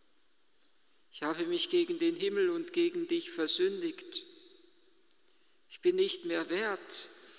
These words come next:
dein Sohn zu sein.“ Der Vater aber sagte zu seinen Knechten: „Holt schnell das beste Gewand und zieht es ihm an,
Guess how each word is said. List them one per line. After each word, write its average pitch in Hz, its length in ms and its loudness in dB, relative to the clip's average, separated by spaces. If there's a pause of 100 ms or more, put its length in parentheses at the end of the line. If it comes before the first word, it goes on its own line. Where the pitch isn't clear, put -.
dein 147 220 -6
Sohn 151 340 -2
zu - 180 -2
sein.“ 139 420 -2 (1900)
Der 151 120 -10
Vater 170 460 -2
aber 165 180 -4
sagte 156 600 -4
zu - 160 -4
seinen 165 400 -4
Knechten: 143 720 -10 (1500)
„Holt 175 300 6
schnell 170 320 2
das 175 260 0
beste 165 380 0
Gewand 139 680 -6 (880)
und 151 160 -8
zieht 208 280 2
es 165 220 4
ihm 160 260 -4
an, 170 320 -4